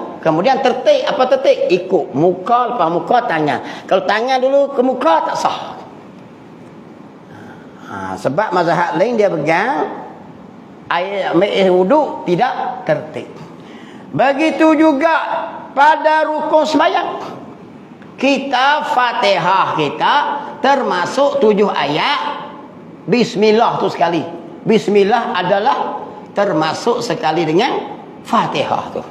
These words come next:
Tiba-tiba dia pergi, "Allahu Akbar, Alhamdulillahirabbil alamin." Ha.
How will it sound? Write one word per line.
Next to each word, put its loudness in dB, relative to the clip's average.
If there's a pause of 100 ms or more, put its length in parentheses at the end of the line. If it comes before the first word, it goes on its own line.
(1080)
Tiba-tiba 2
dia 2
pergi, -2
"Allahu 6 (120)
Akbar, 2 (160)
Alhamdulillahirabbil 0
alamin." -4
Ha. -2